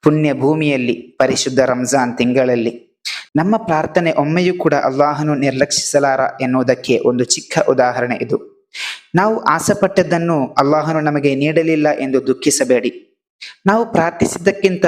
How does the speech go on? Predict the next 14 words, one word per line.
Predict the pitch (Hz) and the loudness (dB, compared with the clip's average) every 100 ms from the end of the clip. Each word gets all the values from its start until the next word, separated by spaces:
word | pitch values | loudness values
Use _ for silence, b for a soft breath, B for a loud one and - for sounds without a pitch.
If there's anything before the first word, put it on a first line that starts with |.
| - | 0
ಒಳ್ಳೆಯ | 139 160 185 | 0 2 0
ರೀತಿಯಲ್ಲಿ | 165 160 160 151 139 | 0 -2 0 0 2
ಅಲ್ಲಾಹು | 143 135 143 143 135 | 0 2 0 0 0
ಅದು | - 131 | 0 0
ನಮಗೆ | 131 127 123 123 | -2 -2 -2 -2
ನೀಡುತ್ತಾನೆ, | 131 139 143 135 120 | 0 0 0 -2 -2
ಖಂಡಿತ. | - - - 143 165 - - - _ B B B B - | -10 -10 -6 -4 -4 -4 -6 -8 _ B B B B -4
ನಾವು | 165 214 156 143 | 0 0 -2 -2
ಕೇಳಿದ | - 170 202 196 | -2 0 2 0
ಕೂಡಲೇ | 185 165 160 160 | 2 0 2 0
ಕೊಡಬೇಕೆಂದಿಲ್ಲ. | 156 139 135 135 135 120 120 110 - B B 135 | 0 0 0 0 0 2 2 2 -4 B B 0
ಅವನ | 175 185 | 0 0
ಸಮಯಕ್ಕಾಗಿ | - 147 147 143 143 135 123 127 | -2 0 0 -2 0 -2 0 -2
ಕಾಯಬೇಕು, | 123 - 127 147 131 123 - - | 0 -2 0 2 0 -2 -4 -6